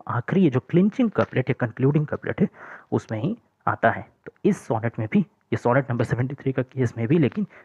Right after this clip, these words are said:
ये same चीज़ हम लोग को देखने मिला है कि तीन, पहले जो तीन sonnets है, sorry,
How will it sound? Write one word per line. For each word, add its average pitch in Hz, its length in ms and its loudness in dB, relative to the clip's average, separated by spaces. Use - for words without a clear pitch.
ये 113 100 2
same 220 320 0
चीज़ 120 220 0
हम 113 160 -4
लोग 113 120 -2
को 208 100 4
देखने 143 340 -2
मिला 113 160 0
है 120 180 -6
कि 117 160 0
तीन, 170 300 0
पहले 127 360 4
जो 120 120 0
तीन 131 240 -6
sonnets 123 500 -4
है, 123 200 -4
sorry, 117 200 2